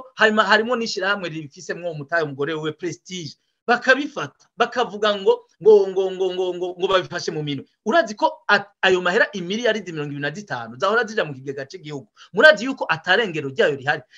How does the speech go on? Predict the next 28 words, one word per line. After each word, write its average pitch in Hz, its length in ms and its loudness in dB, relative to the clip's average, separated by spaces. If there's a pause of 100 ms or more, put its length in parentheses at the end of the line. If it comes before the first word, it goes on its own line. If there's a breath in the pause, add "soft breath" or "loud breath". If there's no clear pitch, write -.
(140 soft breath)
Ubu 233 200 0
Regideso 226 560 4
ayo 190 160 2
mahera 220 220 2
ntayitanga 220 500 -4
mu 214 80 -8
kigega. 139 280 -12
None 254 180 0
mwibaza, 175 500 0 (140 loud breath)
ayo 202 160 2
mahera 214 180 2
mwibaza 165 240 -2
ko 180 60 -4
ariko 170 120 -6
aja 143 160 -6
hehe? 127 220 -14 (300 loud breath)
Ariko 320 340 -6
aja 349 200 -2
mu 226 100 0
mifuko 233 360 -6
y'abantu. 165 460 0 (220 loud breath)
Ariko 277 240 2
aja 277 160 2
mu 226 60 2
mifuko 220 340 -4
kwa 190 160 -2
Evariste 180 340 -2
Ndayishimiye. 143 520 -8